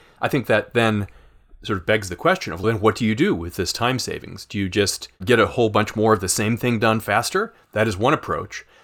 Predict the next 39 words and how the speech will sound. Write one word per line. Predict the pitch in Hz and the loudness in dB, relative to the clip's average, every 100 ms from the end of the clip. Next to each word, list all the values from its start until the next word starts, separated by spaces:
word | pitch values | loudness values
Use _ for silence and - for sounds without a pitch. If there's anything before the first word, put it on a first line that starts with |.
| _ | _
But | - 117 | 0 2
I | |
think | 170 | 2
a | 151 | 0
more | 117 107 | 2 2
strategic | 104 - - 190 147 101 - - - | 2 -6 -4 -4 -2 -4 -6 -16 -12
approach | - 92 73 - - | -4 -2 -2 -4 -6
and | 101 | -4
a | |
more | 95 | -2
differentiating | 92 107 - 101 117 98 82 | -2 -2 -2 -4 -2 -4 -6
approach | - 82 - | -4 -4 -4
that | - | -8
really | 92 87 | -6 -6
leads | 82 90 87 - | -6 -8 -8 -8
to, | 82 | -10
to | - - | -12 -14
growth | 76 80 117 143 82 - - - | -12 -2 2 2 0 -8 -18 -4
is | 117 113 104 - 101 | 0 2 0 -2 -6
thinking | 131 127 120 | -4 -2 -2
about | 107 95 95 | 0 2 2
not | 120 139 | 0 -2
just | 123 - | -2 -2
doing | 127 104 | -2 0
more | 98 117 113 | 2 2 2
of | |
the | 92 | 0
same | - 107 95 85 | -4 -4 -4 -6
faster, | - 131 165 - 78 - _ - | 0 0 0 -4 -8 -10 _ -2
but | 113 | -2
freeing | - - 127 139 120 | -2 0 4 4 4
up | 175 - | 2 0
time | - 82 82 87 | -8 -6 -8 -10
to | 104 | -4
do | 104 98 | -2 0
more | 101 139 | 2 2
creative, | 139 120 98 90 87 90 - | 2 -6 -4 -4 -6 -10 -6
more | 101 90 | -2 -2
ambitious | 87 127 - 85 - | 0 0 0 -4 -6